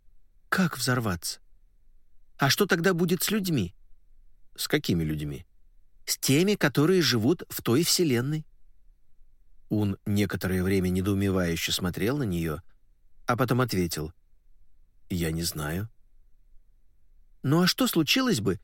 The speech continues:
если бы вдруг взорвалось наше солнце?» «Оно не может взорваться». Трид был не в силах понять, от чего они так волнуются. «Ну как солнце может взорваться?» Дуа словно бы рассердилась, а Ун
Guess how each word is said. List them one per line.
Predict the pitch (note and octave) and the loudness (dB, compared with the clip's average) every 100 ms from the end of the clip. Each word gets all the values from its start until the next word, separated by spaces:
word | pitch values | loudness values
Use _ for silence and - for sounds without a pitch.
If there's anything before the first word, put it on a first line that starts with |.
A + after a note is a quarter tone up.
| - - - | -14 -20 -8
если | - F#3 F#3+ | 0 2 4
бы | F3 | 2
вдруг | D3 E3 A#3 - | 4 2 0 -2
взорвалось | C3 D#3+ D#3 F#3+ F#3+ | 2 4 4 2 2
наше | A3+ F#3 A2+ | 2 2 2
солнце?» | - G#2+ E2+ - - - - - - - - - | 0 0 -2 -6 -12 -20 -20 -20 -20 -20 -20 -2
«Оно | C3 C3 C3 | 2 4 4
не | B2 | 4
может | A#2+ A2+ F#2+ | 4 2 0
взорваться». | E2 F2 E2+ D2+ C#2 - - - - - - - - - - - - - | 0 0 0 -2 -4 -8 -10 -20 -20 -20 -20 -20 -20 -20 -20 -20 -20 -8
Трид | - G2 F#2 | -2 -2 0
был | G2+ G2 | -2 0
не | G#2 | 0
в | - | 0
силах | - F2 D#2+ - | 0 -2 -4 -6
понять, | E2+ F2 C3+ - | -4 0 -2 -2
от | F#2+ | -2
чего | - E2 G#2 | -2 0 0
они | C3 F#2 | 0 -2
так | E2+ F#2+ F#2+ | -2 -4 -2
волнуются. | F2 F#2+ E2+ D#2+ D2+ - - B1+ - - - | -2 -2 -2 -4 -6 -6 -8 -10 -16 -20 -2
«Ну | G2+ | -2
как | F2+ A2 G2+ | 2 2 2
солнце | - - G2+ D3 C#3+ - F#2 | 0 0 2 4 2 0 0
может | F#2 A#2+ A2 | 0 2 0
взорваться?» | G2 F#2+ G#2+ F2+ D#2 D2 - - - - - - - - - - - | -2 0 0 0 -2 -4 -6 -8 -10 -20 -20 -20 -20 -20 -20 -12 -6
Дуа | F#2+ E3+ C3+ | 2 2 4
словно | F#2+ G#2 C#3+ D3+ C3 | 0 2 2 2 2
бы | D3+ | 2
рассердилась, | D#3 - G3 F3+ A2 D#2+ D2 - - - - | 2 2 2 2 0 2 -2 -6 -12 -20 -2
а | F2 | 0
Ун | F2+ E3+ | 2 2